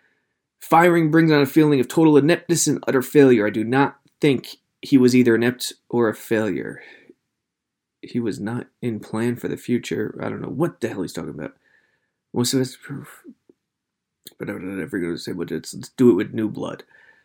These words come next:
Yeah, he's just saying he doesn't, he's okay with Maccagnan getting the boot, which is fine.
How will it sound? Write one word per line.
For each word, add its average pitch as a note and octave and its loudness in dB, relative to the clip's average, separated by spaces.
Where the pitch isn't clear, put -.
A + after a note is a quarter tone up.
Yeah, G#2 0
he's G2+ -4
just G2+ -6
saying G2 -4
he G#2 -4
doesn't, G2 -6
he's B2 -4
okay A2+ 0
with A2 2
Maccagnan G#2 -4
getting A#2+ 0
the G#2 -6
boot, G#2+ -2
which C#3 -2
is C#3 -4
fine. - -4